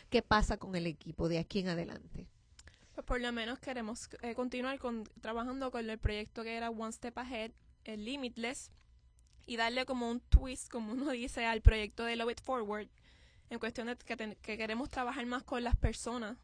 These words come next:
Speaker 2: que están en el centro, ¿verdad? Que, que ya sean impedime-, ¿verdad? Con, con impedimentos mentales, y ver de qué forma nuestro equipo puede,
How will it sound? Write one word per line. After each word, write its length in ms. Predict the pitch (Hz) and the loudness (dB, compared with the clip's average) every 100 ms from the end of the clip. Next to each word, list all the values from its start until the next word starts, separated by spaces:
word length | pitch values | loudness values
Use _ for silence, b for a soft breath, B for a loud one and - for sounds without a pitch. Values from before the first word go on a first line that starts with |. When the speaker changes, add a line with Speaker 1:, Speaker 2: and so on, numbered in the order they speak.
| - - | -14 -10
Speaker 2:
que 80 | |
están 300 | 240 - 226 | -8 -4 -4
en 80 | 233 | -2
el 100 | 247 | -6
centro, 560 | - 240 240 - 208 233 - | -4 -4 -4 -6 -10 -10 -10
¿verdad? 300 | 233 220 233 | -8 -6 -8
Que, 180 | 214 196 | -10 -10
que 140 | 220 - | -14 -8
ya 180 | 214 220 | -6 -6
sean 240 | 233 247 | -6 -6
impedime-, 440 | 247 233 220 214 | -6 -6 -6 -6
¿verdad? 300 | 202 208 247 262 | -8 -8 -8 -10
Con, 120 | 208 | -10
con 220 | 214 214 | -8 -8
impedimentos 540 | 208 220 208 214 233 254 | -6 -6 -6 -6 -6 -6
mentales, 540 | 247 247 240 233 - - b b | -4 -2 -2 -2 -6 -12 b b
y 80 | 220 | -4
ver 120 | 240 | -2
de 100 | 247 | -2
qué 100 | 247 | -2
forma 300 | 254 254 262 | -2 -2 -2
nuestro 240 | 269 240 | -4 -6
equipo 280 | 226 269 254 | -8 -6 -4
puede, 280 | 220 214 | -4 -6